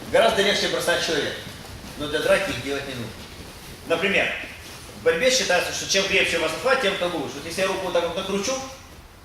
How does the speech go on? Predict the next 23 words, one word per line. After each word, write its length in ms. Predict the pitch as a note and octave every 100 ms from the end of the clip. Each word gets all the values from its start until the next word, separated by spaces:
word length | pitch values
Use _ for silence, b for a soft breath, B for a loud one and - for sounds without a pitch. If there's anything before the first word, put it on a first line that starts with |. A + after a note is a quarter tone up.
| - - - - - - - -
а 80 | -
он 140 | D#3 D#3
меня 120 | D#3
начнет 300 | C#3+ D3 A#2+
дубасить, 380 | C#3+ C3 B2+ - - - - - -
то 60 |
мне 140 | D3 D#3+ -
очень 320 | A3+ A3+ F#3+
много 200 | F3+ F3
времени 440 | F3 F3 D#3+ D3+ - - -
уйдет 260 | D3 D#3 E3
на 60 |
то, 100 | E3
чтобы 280 | F3 E3+ E3+ E3
развернуть 500 | D3+ D#3 F3 F3+ F#3
ее 140 | E3 D#3+
обратно 400 | E3 A#3 - - - - - -
и 60 |
защищаться. 520 | C#3 - - B2 G#2+ B2+
Я 100 | C3+
просто 260 | C#3+ -
не 60 | C#3
успею. 300 | C3+ -